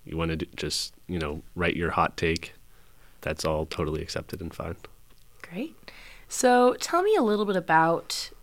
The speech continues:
Speaker 2: you know, from an editor's perspective, when someone comes to you with a sports pitch,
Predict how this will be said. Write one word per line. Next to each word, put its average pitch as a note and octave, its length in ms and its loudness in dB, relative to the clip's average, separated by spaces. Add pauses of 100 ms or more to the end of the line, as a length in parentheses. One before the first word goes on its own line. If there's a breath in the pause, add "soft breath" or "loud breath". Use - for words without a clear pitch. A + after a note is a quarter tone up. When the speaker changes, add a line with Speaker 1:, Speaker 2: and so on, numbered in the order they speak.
(180)
Speaker 2:
you G#3 80 -2
know, F#3+ 120 4
from G3 140 0
an G#3+ 140 0
editor's F3+ 440 0
perspective, E3 600 -2
when F3+ 140 -2
someone F#3 280 0
comes E3+ 320 -4
to E3+ 100 -2
you D#3 80 2
with D3+ 120 -6
a D#3+ 40 -4
sports D#3 400 -6
pitch, - 440 -6